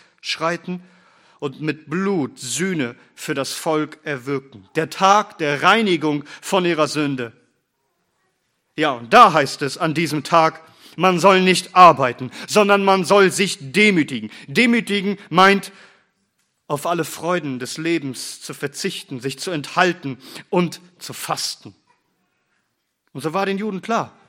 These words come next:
es gibt einen offiziellen Fastentag im Jahr. Man soll an nichts anderes denken als an die Tatsache, dass Blut vergossen werden muss für die Sünde im Allerheiligsten. Man soll sich demütigen bei den Gedanken, dass für all die Sünden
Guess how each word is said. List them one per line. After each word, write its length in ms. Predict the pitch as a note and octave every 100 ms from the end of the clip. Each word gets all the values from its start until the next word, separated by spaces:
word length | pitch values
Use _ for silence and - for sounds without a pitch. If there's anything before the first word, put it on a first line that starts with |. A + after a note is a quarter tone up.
| _ -
es 220 | C#3+ -
gibt 340 | G3+ G3 -
einen 280 | E3+ E3+ E3+
offiziellen 1000 | G3+ G3+ G3+ - - - G3+ G3+ D3 B2+
Fastentag 840 | - B3 - - C#3+ - F3 D#3+
im 100 | D#3
Jahr. 320 | D#3 C#3+ B2 - - -
Man 280 | F3 F3+ D3+
soll 360 | G3 A#3 C4+ B3+ -
an 160 | E3+ G#3+
nichts 300 | D4 - -
anderes 480 | A#3+ B3 A#3 A#3+ A#3+
denken 340 | A3+ F3+ F3+
als 240 | E3+ E3+
an 160 | G3 F#3
die 120 | D#3+
Tatsache, 600 | - C4+ C#4 - C4+ B3+
dass 260 | G#3 F3+ C#3
Blut 320 | D3+ E4+ G#3
vergossen 520 | - F#3 F#3+ - F#3+
werden 240 | F3+ F3 F#3+
muss 260 | G3+ - - -
für 220 | - A#3
die 100 | G#3
Sünde 380 | D3+ B3 B3+ B3+
im 160 | G#3+
Allerheiligsten. 760 | F#3+ F#3 E3 G#3+ D#3+ C#3 - D#3+ - -
Man 200 | C4+ B3+
soll 240 | B3+ C4+
sich 220 | F#3+ C4 -
demütigen 760 | D3 G3+ D4 A3+ G3 F#3 D#3 D3+ -
bei 140 | F#3+ G3+
den 160 | G3
Gedanken, 540 | G3 F#3+ F#3+ F#3+ D#3 A2 _ _ _ _ _ _ _ _ _ _ -
dass 180 | C3+ -
für 160 | D3+
all 260 | D3 F3 F3
die 140 | D#3+
Sünden 500 | C#3 E3 D#3+ B2+ G#2+